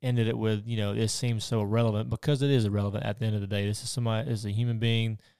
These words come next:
They made the right call by postponing the game. So I didn't have a huge problem with his tweet like a lot of people.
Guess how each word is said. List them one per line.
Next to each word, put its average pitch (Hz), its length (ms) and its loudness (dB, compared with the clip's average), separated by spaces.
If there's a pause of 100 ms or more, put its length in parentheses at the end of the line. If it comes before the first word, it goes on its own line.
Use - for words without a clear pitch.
(680)
They 113 120 2
made 123 180 6
the 117 80 4
right 120 180 4
call 117 220 4
by 107 80 4
postponing 113 480 -2
the 107 80 -4
game. 104 480 -2 (920)
So 110 280 0
I 143 120 6
didn't 139 120 6
have 113 100 4
a - 20 0
huge 110 280 0
problem 113 340 2
with 107 100 2
his 104 140 -2
tweet 117 420 -2
like 104 260 -6
a 117 60 -8
lot 107 180 -2
of 98 80 -4
people. 104 360 -6